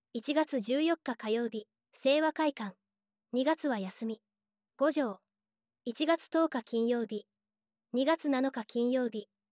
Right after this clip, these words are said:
五条公園会館。桃ヶ丘。一月十七日金曜日。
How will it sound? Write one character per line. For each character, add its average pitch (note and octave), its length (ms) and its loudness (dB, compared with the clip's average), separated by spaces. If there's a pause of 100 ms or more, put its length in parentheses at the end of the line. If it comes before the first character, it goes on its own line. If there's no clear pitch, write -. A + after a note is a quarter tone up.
(220)
五 A3+ 120 4
条 D#4+ 200 4
公 D4+ 240 2
園 D#4 160 2
会 D4 220 -2
館。 G#3 240 -8 (460)
桃 C4 260 0
ヶ C#4 160 0
丘。 G#3+ 300 -8 (640)
一 B3 200 -2
月 D#4 260 2
十 C4 220 2
七 D#4+ 220 0
日 D#4 240 -2
金 A3+ 220 0
曜 B3 180 0
日。 A3 200 -8